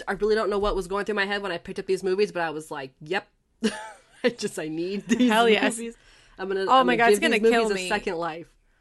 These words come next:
Speaker 2: The
Speaker 1: What?
Speaker 2: name of the actor is gonna kill me. I'm, I'm not, I'm just, like, my brain's gonna be so I'm not gonna be able to remember it.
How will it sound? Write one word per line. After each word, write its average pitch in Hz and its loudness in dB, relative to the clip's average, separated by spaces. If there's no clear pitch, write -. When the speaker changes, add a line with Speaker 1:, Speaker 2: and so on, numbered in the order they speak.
Speaker 2:
The 220 0
Speaker 1:
What? 214 -2
Speaker 2:
name 208 0
of 202 0
the 190 2
actor 180 0
is 170 -10
gonna 170 -16
kill - -18
me. - -20
I'm, 196 -12
I'm 202 -4
not, 196 0
I'm 208 -6
just, 196 -4
like, 208 -2
my 196 -2
brain's 190 -4
gonna 185 -10
be 170 -12
so 175 -6
I'm 233 2
not 220 2
gonna 208 2
be 185 -4
able 185 -4
to 190 -8
remember 180 -12
it. - -12